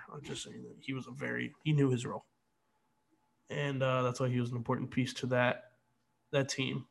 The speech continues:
back in the day. But there's nothing I can do. Um, I just think that it's crap that, um,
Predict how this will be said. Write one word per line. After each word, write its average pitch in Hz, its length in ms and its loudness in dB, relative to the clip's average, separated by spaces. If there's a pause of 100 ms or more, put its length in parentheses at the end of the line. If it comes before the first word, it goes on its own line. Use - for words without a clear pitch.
(120)
back 123 240 -2
in 123 40 0
the 127 60 0
day. 127 220 0 (420)
But 247 220 12 (1160)
there's 143 120 8
nothing 190 220 12
I 170 100 12
can 151 120 8
do. 139 160 12 (760)
Um, 135 500 8
I 135 120 10
just 139 180 4
think 139 140 4
that 139 100 8
it's 127 140 2
crap 131 480 10 (840)
that, 127 260 4
um, 123 580 2